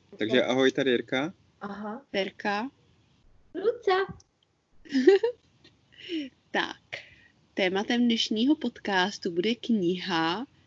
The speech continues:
Speaker 3: kterou jsem vybírala já s názvem Šikmý kostel.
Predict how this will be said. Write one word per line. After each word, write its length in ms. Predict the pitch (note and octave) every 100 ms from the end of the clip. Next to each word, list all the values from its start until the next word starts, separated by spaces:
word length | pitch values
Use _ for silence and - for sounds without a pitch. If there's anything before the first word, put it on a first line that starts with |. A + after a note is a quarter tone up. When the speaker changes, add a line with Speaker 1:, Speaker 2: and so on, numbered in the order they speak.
| _ _ _
Speaker 3:
kterou 400 | - - F#3+ F#3
jsem 240 | F#3 G3+ G3
vybírala 640 | F#3 F#3+ G3 G3+ G#3 A3
já 260 | G3+ F3+
s 100 | G3+
názvem 500 | G#3+ F3+ F#3 G3 G#3
Šikmý 480 | G3+ - F#3 G#3 A#3 -
kostel. 680 | E3+ - - - C#3+ D3+